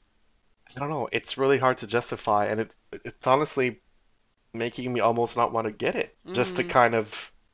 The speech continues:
Speaker 1: you know, we keep saying vote with your wallet, so don't buy something if you feel like it's not up to par and not something that you wanna do. So,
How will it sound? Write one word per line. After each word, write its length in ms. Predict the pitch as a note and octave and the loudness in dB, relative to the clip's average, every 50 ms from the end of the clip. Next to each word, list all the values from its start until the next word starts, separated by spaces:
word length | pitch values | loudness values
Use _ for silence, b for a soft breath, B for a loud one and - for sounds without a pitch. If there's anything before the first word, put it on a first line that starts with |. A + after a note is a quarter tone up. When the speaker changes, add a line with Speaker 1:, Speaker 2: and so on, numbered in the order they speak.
| _ _ | _ _
Speaker 1:
you 80 | - G#2+ | -8 -6
know, 100 | G#2+ G#2+ | -6 -6
we 100 | G#2 G#2 | -6 -8
keep 240 | - - A#2 A2 - | -10 -12 -12 -10 -4
saying 260 | - B2 A2+ A2+ A2 | -2 0 0 0 0
vote 160 | G#2 A#2 G#2+ | 0 0 0
with 120 | G#2 A2+ G#2 | 0 0 0
your 100 | G#2 G2+ | 0 0
wallet, 520 | G2 G#2 A2+ B2+ A#2+ A2 G#2+ A2+ - - | 2 2 2 2 2 0 -2 -4 -6 -10
so 340 | - G#2 G#2 G2+ G2+ G#2 G#2 _ _ - _ _ _ _ _ _ _ _ - | -8 -6 -4 -4 -4 -4 -6 _ _ -20 _ _ _ _ _ _ _ _ -2
don't 180 | A2+ A2 A2 | -2 0 4
buy 160 | G#2 A2 G#2+ | 4 4 4
something 460 | G#2 - - A#2 A2 G#2 A2 G#2+ G#2 G2+ | 4 2 -2 -4 -4 -4 -6 -6 -6 -6
if 120 | - - | -10 -14
you 40 | - - | -16 -12
feel 220 | - A2 G#2+ G2+ | -6 -4 -4 -2
like 220 | G2+ G2+ G2+ - | -2 -4 -4 -4
it's 180 | G#2+ - - - | -6 -8 -8 -10
not 280 | G#2 G2+ G2+ G#2 G#2 _ _ _ - _ _ - | -8 -8 -8 -8 -10 _ _ _ -20 _ _ -10
up 120 | A2+ - - | -10 -10 -10
to 100 | - F#2 | -14 -14
par 360 | - - G#2 G2+ G2+ G#2 G2+ | -8 -6 -4 -4 -4 -4 -6
and 220 | G2+ - - G#2 G2+ | -6 -8 -8 -10 -10
not 160 | G2+ G2+ G2 | -10 -12 -10
something 360 | - - G#2+ G2+ - A2 G#2 G2 | -10 -14 -14 -10 -10 -12 -10 -10
that 160 | G2+ G#2 G2+ _ | -12 -12 -12 _
you 80 | - G2+ | -14 -12
wanna 140 | G2 G2+ G2 | -12 -12 -10
do. 240 | - G#2+ A2+ B2 A2+ | -10 -8 -8 -8 -8
So, 300 | - - G#2+ G#2 G2+ G2+ | -8 -8 -6 -6 -8 -10